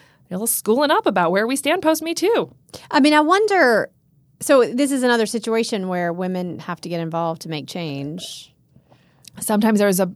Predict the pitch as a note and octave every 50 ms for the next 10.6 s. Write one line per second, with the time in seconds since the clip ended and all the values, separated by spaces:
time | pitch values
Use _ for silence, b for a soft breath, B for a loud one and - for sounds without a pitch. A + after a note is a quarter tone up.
0 | - _ - G3 F#3 F3+ F#3+ F#3 F3 E3+ E3+ E3+ F3 E3+ E3 D#3+ D#3+ D3+ D3 D3
1 | D3 D#3+ D#3+ E3 - - - - F#3+ D#3+ - _ _ _ - E3 - - D#3+ -
2 | - F#3+ F3 D#3+ - E3 - _ _ _ _ D#3+ D#3 F#3 - G#3 G3 F#3+ F#3+ F#3+
3 | F3+ F3 F3 - F3+ E3+ - E3 D#3+ - - F3 E3+ E3+ D#3+ D#3+ E3+ D#3+ D3+ -
4 | - F3+ F3 E3+ D#3+ E3 D#3+ D3 D#3+ D#3+ E3 D#3+ - - E3+ - - - - F3+
5 | F3 E3 D#3 D3 D#3 D3+ E3 D#3+ D#3+ D#3 D#3+ D#3+ D#3 E3+ D#3 D#3 D#3+ D3+ C#3+ -
6 | - F3+ E3+ D#3+ D3+ C#3 D#3 - D#3 E3 D#3+ D3+ D3+ D#3+ D#3+ D3+ D#3 D#3+ D#3 D3+
7 | C#3+ D3 D#3+ D#3 D3 C#3 C3 C3+ D#3+ - - D3+ C#3 C3+ C3+ C3 B2+ - F#2+ F2
8 | - - - - _ _ _ - G3+ G3+ G3 F#3 F3 E3+ E3 D#3+ E3+ F3 - G#3
9 | F#3 F3 E3+ E3+ E3+ - B E3 B B A#3+ A#3 A3 A3 G#3+ A3 A3 A3+ A3+ A3
10 | G#3 G3 F#3 F#3 F#3 E3 D#3 D#3 F3 F#3+ A#3+